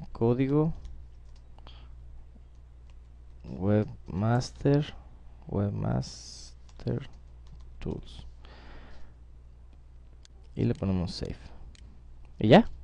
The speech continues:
listo. Ese es el docu-, ese es el único código que necesitamos para poner dentro de la página.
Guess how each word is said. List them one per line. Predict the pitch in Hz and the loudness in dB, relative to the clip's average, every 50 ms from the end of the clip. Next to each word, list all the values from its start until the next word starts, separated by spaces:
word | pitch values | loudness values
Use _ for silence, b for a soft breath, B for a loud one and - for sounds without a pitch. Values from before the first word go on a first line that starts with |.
| - - - - | -12 -12 -2 8
listo. | - 120 123 - - - - - | 8 8 8 8 4 -2 4 12
Ese | - 135 147 160 | 12 12 12 12
es | 156 | 8
el | 156 135 | 10 10
docu-, | 120 120 - - | 10 8 8 10
ese | - 131 151 160 | 10 10 12 12
es | 151 | 12
el | 151 135 139 | 12 12 12
único | 151 156 - 147 127 113 | 10 8 10 10 8 8
código | - - 135 135 139 147 139 | 10 10 10 12 12 10 8
que | - | 8
necesitamos | 117 104 104 - - 123 123 131 131 - | 8 8 8 10 8 8 10 8 4 6
para | - 110 101 | 6 6 6
poner | - - 104 107 113 120 123 - - - | 6 4 6 8 8 8 8 6 -2 -6
dentro | - 107 117 120 127 - 131 | 4 6 6 6 8 8 8
de | 120 | 8
la | 110 98 | 8 8
página. | - - 98 104 - - 113 113 110 117 | 10 10 10 12 12 10 10 8 6 4